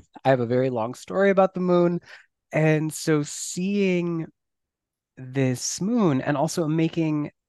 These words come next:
the moon, uh, very queer in the book, because this female actress or this female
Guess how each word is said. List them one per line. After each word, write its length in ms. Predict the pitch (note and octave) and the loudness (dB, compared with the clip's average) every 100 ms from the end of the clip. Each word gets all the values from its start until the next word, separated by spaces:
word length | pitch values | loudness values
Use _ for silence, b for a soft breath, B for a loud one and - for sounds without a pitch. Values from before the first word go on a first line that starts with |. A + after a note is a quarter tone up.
| - | -14
the 200 | C3+ C#3 | -4 0
moon, 680 | C3 B2+ B2+ B2 B2 B2 C3 _ _ _ _ _ _ - | 0 0 -2 -2 -4 -6 -10 _ _ _ _ _ _ -8
uh, 520 | A2+ G#2+ G2+ G#2 - - _ - | -4 -4 -6 -8 -10 -16 _ -2
very 300 | C3 C#3 C#3 | 4 4 2
queer 520 | - D3 C3 A#2+ - | -2 -4 0 0 -2
in 240 | - A2+ | -6 -6
the 80 | A2+ | -4
book, 380 | G2 G#2+ - - _ - | -2 -2 -4 -20 _ -12
because 720 | A2+ - A2 G#2 G#2 G2+ - B B B | -10 -2 0 0 -4 -8 -12 B B B
this 600 | C3+ B2 A#2 A2+ - - - _ | -6 2 2 2 -6 -10 -16 _
female 960 | - - F3 D#3 C3 A#2+ A#2 A2 - _ - | -8 2 4 6 4 4 2 -2 -6 _ 0
actress 680 | D#3+ D#3 - A#2 G2+ G2+ - | 0 0 -2 0 0 -2 -4
or 80 | B2 | -4
this 260 | A2 - - | -4 -10 -4
female 360 | F3+ D#3 A2 | 2 2 2